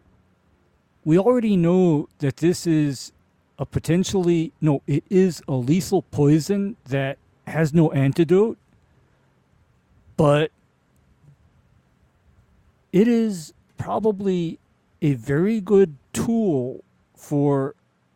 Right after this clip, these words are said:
what it's being used for, because this is the basis, for example, of what's called no-till farming.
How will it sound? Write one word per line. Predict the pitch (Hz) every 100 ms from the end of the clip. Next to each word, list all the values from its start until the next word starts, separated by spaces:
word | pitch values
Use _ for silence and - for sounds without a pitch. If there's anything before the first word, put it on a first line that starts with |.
| _ _ _ _ _ _
what | 135 175
it's | -
being | - 165
used | 151 220 226 -
for, | - 131 123
because | 117 127 151 139 135 127 - - _ _ _ _ _ _ _ _
this | 110 147 233 - 226
is | 175
the | 165 120
basis, | 156 196 233 165 139
for | - 143
example, | 117 151 147 143 151
of | 123
what's | 151 -
called | - 156 139
no-till | 135 156 175 - 175 156
farming. | - 156 165 135 120 -